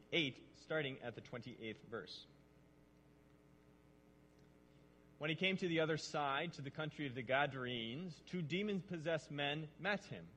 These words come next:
that is Jesus, met him coming out of tombs. They were so fierce that no one could pass that way. And behold, they cried out, "What have you to do with us, O Son of God?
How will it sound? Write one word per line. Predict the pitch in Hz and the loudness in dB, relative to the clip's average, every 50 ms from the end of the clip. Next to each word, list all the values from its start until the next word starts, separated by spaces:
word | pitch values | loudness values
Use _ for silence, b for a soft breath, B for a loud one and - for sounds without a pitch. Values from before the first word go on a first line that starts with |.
| - | -10
that | 104 101 | -10 -10
is | 101 90 | -10 -10
Jesus, | - - 123 107 92 76 - - - - - - - - - - - - - - - - - - - - - - | -10 -10 -10 -10 -10 -12 -16 -18 -20 -20 -20 -20 -20 -20 -20 -20 -20 -20 -20 -20 -20 -20 -20 -20 -20 -20 -12 -6
met | 139 170 185 180 - | -2 0 0 0 -2
him | - 170 160 156 - - | -4 -4 -4 -4 -6 -4
coming | - 180 208 226 226 220 - - | -2 -2 0 0 0 -2 -2 -2
out | 170 180 185 | -2 0 0
of | 165 151 - - | 0 -4 -4 -4
tombs. | - 220 214 202 170 131 113 104 101 - - - - - - - - - - - | -2 -2 -2 0 -2 -4 -6 -8 -10 -14 -16 -20 -20 -20 -20 -20 -20 -20 -16 -10
They | - | -6
were | 165 160 | -4 -4
so | 151 - - 220 214 | -4 -2 0 0 0
fierce | 180 - - 220 208 185 - | 0 0 0 0 0 0 0
that | 202 - - | -2 -4 0
no | 165 180 196 | 0 0 2
one | 214 202 | 2 0
could | - 180 151 - | 0 -2 -4 -2
pass | - 160 160 165 165 - | 0 0 0 0 -2 -2
that | - 160 123 - 131 | -2 -2 -2 -2 -2
way. | 127 110 87 - - - - - - - - - - - - - - - - - - - - - - B B B B | -4 -4 -4 -6 -10 -18 -20 -20 -20 -20 -20 -20 -20 -20 -20 -20 -20 -20 -20 -20 -20 -20 -20 -20 -20 B B B B
And | 170 170 | 4 4
behold, | 170 160 - - 202 240 277 277 196 147 135 | 4 4 6 10 12 12 12 12 12 10 8
they | 135 | 4
cried | 131 - - 180 180 175 175 165 | 2 2 0 2 2 2 4 2
out, | 185 233 226 - - - - - - - - - - - - - - - - - - - - - | 2 2 0 -2 -4 -8 -12 -18 -20 -20 -20 -20 -20 -20 -20 -20 -20 -20 -20 -20 -20 -20 -12 0
"What | - 143 185 202 | 6 8 10 10
have | 214 185 | 10 10
you | 190 196 196 190 | 8 8 6 8
to | 160 165 | 8 8
do | 151 175 190 | 8 10 12
with | 185 170 | 12 12
us, | 196 226 262 247 - - | 12 12 10 8 6 4
O | 190 156 139 | 4 4 4
Son | 131 - - - 165 151 | 4 0 0 0 2 2
of | 143 123 | 2 4
God? | 117 139 135 135 139 156 208 | 6 6 6 6 6 2 0